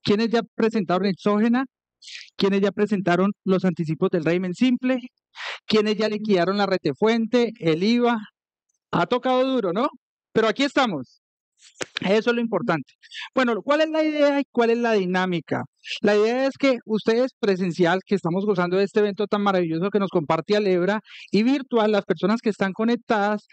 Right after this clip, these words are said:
vamos a, a evaluar cómo poder mitigar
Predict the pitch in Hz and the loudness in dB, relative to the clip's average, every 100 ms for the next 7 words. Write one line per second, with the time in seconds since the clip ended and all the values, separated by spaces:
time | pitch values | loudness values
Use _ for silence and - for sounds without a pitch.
0 | - - 196 226 247 240 202 - _ - | -20 -6 -4 -2 -2 -2 -2 -6 _ -8
1 | 165 196 196 190 190 220 247 269 254 - | -2 0 2 0 0 -2 -2 -4 -10 -14
2 | _ _ 233 254 320 285 220 220 254 - | _ _ -2 0 0 2 2 2 0 0
3 | 233 160 185 220 | 0 2 2 0